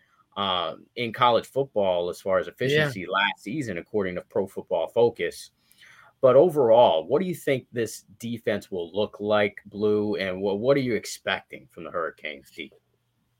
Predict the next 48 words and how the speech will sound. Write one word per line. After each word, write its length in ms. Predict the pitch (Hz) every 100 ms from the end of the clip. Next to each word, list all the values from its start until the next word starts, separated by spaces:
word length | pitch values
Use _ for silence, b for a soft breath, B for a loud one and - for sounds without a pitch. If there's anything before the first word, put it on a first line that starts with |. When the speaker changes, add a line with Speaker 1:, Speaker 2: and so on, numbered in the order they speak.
| _ _ _
Speaker 2:
Well, 100 | 190
you 100 | 208
made 260 | 220 320 233
a 40 |
good 220 | 170 185
point, 320 | - 139 104 -
okay? 480 | 135 127 156 156 -
The 160 | - 156
secondary 600 | - 226 226 196 170 160
is 80 | 143
gonna 200 | 160 151
be 140 | 139
good, 400 | 127 156 185 - _ _
but 360 | 208 277 247 - B B B B -
for 160 | 156
them 220 | 160 208 233
to 80 |
be 140 | 202 196
good, 380 | 160 226 147 135
you 60 |
gotta 220 | 131 143
get 220 | 185 214 -
pressure. 560 | 190 151 - 170 170 -
Jahfari 460 | 120 151 156 151
Harvey 720 | 131 160 165 165 156 165 160 B B -
is 240 | 147 139
one 160 | 147 160
of 80 | 156
those 240 | 151 131
guys. 380 | 143 143 147 139
I 120 | 156
think 180 | 151 143
Nigel 500 | 143 147 127 135 131 117 -
Kelly, 380 | 151 147 175
this 280 | 143 143 -
is 140 | 147 139
a 40 |
year 340 | 139 151 151
where 200 | 143 135
he 260 | 110 131 170
could 180 | 165 135
really 340 | 131 151 147
step 380 | - - 147 -
up 160 | 156 156
and 120 | 143
make 180 | 143 131
a 60 |
difference. 440 | 117 135 139 147